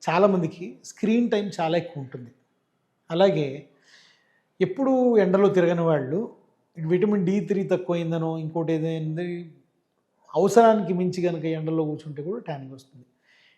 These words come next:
ఇలాంటి ట్యానింగ్లకి ఏం చేయాలి అంటే చక్కగా మనం చాలా మటుకు అందరు యూజ్ చేయగలిగిన చిన్న చిట్కా ఏంటంటే,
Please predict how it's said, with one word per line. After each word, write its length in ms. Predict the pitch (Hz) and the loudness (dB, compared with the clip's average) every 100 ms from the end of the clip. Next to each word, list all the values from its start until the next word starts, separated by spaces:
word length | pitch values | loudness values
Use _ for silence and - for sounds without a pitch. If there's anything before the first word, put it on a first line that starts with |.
| _ 185 | _ 2
ఇలాంటి 400 | 226 233 220 202 | 4 4 2 -2
ట్యానింగ్లకి 760 | - 156 196 226 214 185 - | -2 -2 0 0 0 -2 -4
ఏం 280 | 160 180 185 | -4 -2 2
చేయాలి 480 | 185 175 165 160 160 | 4 4 2 -2 -4
అంటే 360 | 151 139 214 - _ _ _ _ _ _ _ | -8 -10 -16 -18 _ _ _ _ _ _ _
చక్కగా 680 | - 175 - 175 175 165 - - _ _ _ _ _ _ _ _ - | -10 -8 -2 2 2 0 -6 -20 _ _ _ _ _ _ _ _ -6
మనం 420 | 170 160 156 127 - _ _ _ _ _ _ _ _ _ _ - | -2 -2 -2 -6 -14 _ _ _ _ _ _ _ _ _ _ -2
చాలా 360 | 160 185 214 | 2 6 6
మటుకు 520 | 208 185 - 185 190 - _ _ _ _ _ _ _ _ _ _ _ _ _ _ _ _ _ _ _ | 6 4 0 -4 -4 -8 _ _ _ _ _ _ _ _ _ _ _ _ _ _ _ _ _ _ _
అందరు 260 | 175 185 185 | -4 0 0
యూజ్ 400 | 170 180 180 180 | 0 -2 0 -2
చేయగలిగిన 640 | 175 170 156 160 160 147 - _ _ | 0 -2 -2 -4 -4 -6 -12 _ _
చిన్న 240 | - 170 175 | -10 -6 -6
చిట్కా 400 | 180 160 - 160 | -8 -12 -12 -10
ఏంటంటే, 480 | 151 143 139 233 | -10 -12 -14 -18